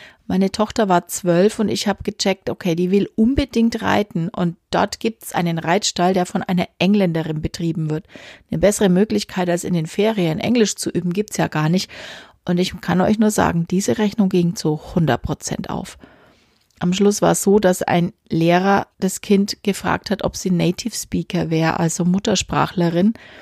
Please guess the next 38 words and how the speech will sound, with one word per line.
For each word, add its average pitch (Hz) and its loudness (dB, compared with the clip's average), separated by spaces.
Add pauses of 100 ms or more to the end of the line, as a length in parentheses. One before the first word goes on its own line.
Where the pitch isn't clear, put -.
(340)
weil 170 4
A, 165 2
die 170 -2
Aussprache 190 2
und 175 0
ja, 175 0
irgendwie 185 0
alles 165 0
halt 175 2
so 180 2 (540)
perfekt - -2
war 160 2
bei 170 0
ihr. 190 0 (640)
Und 185 0
es 190 0
kommt 185 0
ihr 190 6
jetzt 180 0
auch - -6
in 165 -2
ihrem 175 -2
Job - -6
zugute. - -10 (1040)
Also, 151 0 (400)
Pat 208 0 (600)
ist 190 0
einfach - -2 (340)
eine 185 2
tolle 202 4
Frau, 175 -2
ist - -4
unglaublich, 202 2
ist - -8
für 190 -2
mich 190 0
so 208 0
eine 190 2